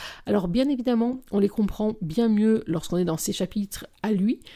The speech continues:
ceux où on est dans sa tête sans aucun filtre et où là, ben, bien entendu, il livre des clés du mystère Chester,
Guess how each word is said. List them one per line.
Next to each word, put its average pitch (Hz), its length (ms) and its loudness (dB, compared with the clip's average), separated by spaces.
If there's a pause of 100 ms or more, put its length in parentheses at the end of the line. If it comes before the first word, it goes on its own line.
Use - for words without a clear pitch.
(160)
ceux - 160 2
où 214 80 6
on 190 140 2
est 190 120 4
dans 220 160 -2
sa 208 160 -2
tête 233 260 0
sans 175 180 -4
aucun 202 220 -2
filtre - 400 -2
et - 40 0
où 180 100 -2
là, 185 140 0
ben, 180 160 0
bien 226 200 2
entendu, 214 520 0
il 180 160 0
livre 196 280 0
des 160 100 -2
clés 247 300 -2
du 175 160 -8
mystère 196 720 0 (100)
Chester, 180 460 -2